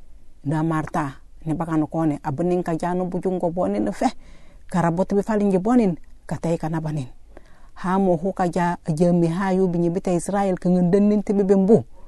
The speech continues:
Na mi ka tumba ka gulle ngap na futu puf. Na mi ka sonya na inde Moise. Abugi han honde. Ife ka ja ka an ko ke kan. Boko ka ketu. Nif nung ka witigin. Boko nde nin ka jokin. Na mi ka anu Moise.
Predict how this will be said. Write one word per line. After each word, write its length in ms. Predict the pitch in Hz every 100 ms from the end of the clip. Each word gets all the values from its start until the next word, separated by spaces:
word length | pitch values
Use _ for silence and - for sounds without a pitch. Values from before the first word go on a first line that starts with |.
| - - -
Na 240 | 139 151 165
mi 140 | 170
ka 160 | - 165
tumba 320 | 175 175 175
ka 120 | 190
gulle 380 | 180 190 202 214
ngap 260 | 190 175 180
na 140 | 175
futu 260 | - 180 170
puf. 280 | 302 - - - - - -
Na 100 | 160
mi 80 | 160
ka 120 | 160
sonya 260 | 165 160
na 180 | 175 185
inde 200 | 185 180
Moise. 500 | 156 147 139 143 - - - - -
Abugi 340 | 175 143 147 165
han 200 | 160 170
honde. 400 | 180 208 160 139 - - - -
Ife 220 | 160 202
ka 160 | 196 202
ja 180 | 214 220
ka 140 | 190
an 100 | 185
ko 120 | 214
ke 160 | 214 190
kan. 220 | 220 247 - - - -
Boko 180 | 147 170
ka 140 | 156
ketu. 320 | 160 165 156 - - - -
Nif 160 | 127
nung 160 | 196 208
ka 80 | 208
witigin. 480 | 196 190 240 202 190 - 135
Boko 200 | - 160
nde 120 | 180
nin 160 | 170
ka 100 | 170
jokin. 360 | 147 151 147 143 - - - -
Na 160 | 147 160
mi 180 | 180 202
ka 120 | 185
anu 160 | 196
Moise. 440 | 202 190 196 208